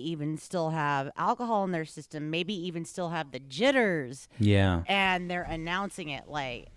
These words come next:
Speaker 1: "Hey, here's me. Here's what's happening to me right now. I need help." 'Cause,
Speaker 2: 'Cause
Speaker 1: I mean, that takes courage, and, and that really takes surrender. That takes a real desire to quit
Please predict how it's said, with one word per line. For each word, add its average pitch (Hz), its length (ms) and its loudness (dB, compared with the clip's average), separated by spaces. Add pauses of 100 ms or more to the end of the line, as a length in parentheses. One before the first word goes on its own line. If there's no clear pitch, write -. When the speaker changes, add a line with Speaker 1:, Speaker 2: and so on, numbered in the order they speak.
Speaker 1:
"Hey, 156 600 -4 (380)
here's 165 340 0
me. 165 340 2
Here's 170 200 0
what's 175 140 -4
happening 160 320 2
to 147 60 0
me 151 140 2
right 151 160 2
now. 147 220 2
I 135 180 0
need 143 160 0
help." 135 280 -2 (760)
'Cause, 101 140 -6
Speaker 2:
'Cause 110 120 8
Speaker 1:
I 170 40 2
mean, 160 140 -2
that 160 200 0
takes 175 300 -4
courage, 165 880 -4 (100)
and, 208 240 0
and 208 540 4 (300)
that 170 260 0
really 165 340 4
takes 160 300 2
surrender. 135 640 0
That 139 160 -2
takes 139 180 -4
a 135 80 -4
real 131 180 -2
desire 117 680 -4
to - 120 -20
quit - 580 -12